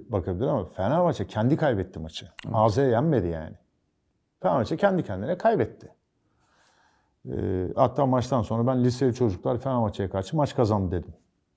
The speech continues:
Speaker 2: Doğru.
Speaker 1: Yani hakikaten çok genç bir takım. Yine aynı kadro mu çıkacak, aynı şey mi olacak?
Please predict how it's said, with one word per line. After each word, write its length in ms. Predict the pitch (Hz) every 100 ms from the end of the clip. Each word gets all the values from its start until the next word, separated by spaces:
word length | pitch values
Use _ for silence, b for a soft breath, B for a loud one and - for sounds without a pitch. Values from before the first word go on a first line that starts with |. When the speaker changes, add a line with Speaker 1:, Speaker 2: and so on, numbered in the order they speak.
| -
Speaker 2:
Doğru. 200 | 127 - - -
Speaker 1:
Yani 200 | 87 95
hakikaten 400 | 110 87 127 120
çok 260 | 139 117
genç 460 | 117 127 127 - -
bir 240 | 107 -
takım. 320 | 98 87 85 98
Yine 280 | 120 131 131
aynı 260 | 131 131
kadro 300 | 131 123 127
mu 80 | 123
çıkacak, 440 | 127 113 104 92
aynı 220 | 101 120 117
şey 240 | 139 131
mi 120 | 131
olacak? 460 | 127 117 110 107